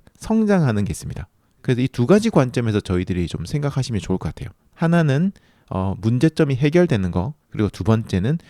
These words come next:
그 과정에서 우리 몸이 더 강해지는 거, 성장하는 거, 이 두 가지 관점에서 생각했으면, 하시면 좋을 것 같아요.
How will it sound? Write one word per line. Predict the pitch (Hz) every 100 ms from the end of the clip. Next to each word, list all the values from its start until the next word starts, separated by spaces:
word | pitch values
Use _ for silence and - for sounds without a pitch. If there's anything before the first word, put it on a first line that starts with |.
| _
그 | -
과정에서 | 120 104 147 127 104 165 - _
우리 | - 101 117
몸이 | 95 104 123
더 | 104 107 127 _ -
강해지는 | - 101 127 - 76
거, | - 85
성장하는 | 170 165 139 85 98
거, | - - _
이 | -
두 | 104 113
가지 | 156 165
관점에서 | 113 95 95 92
생각했으면, | - 135 107 - 87 - _ _
하시면 | 147 - 123 170
좋을 | - 90
것 | 92
같아요. | 78 78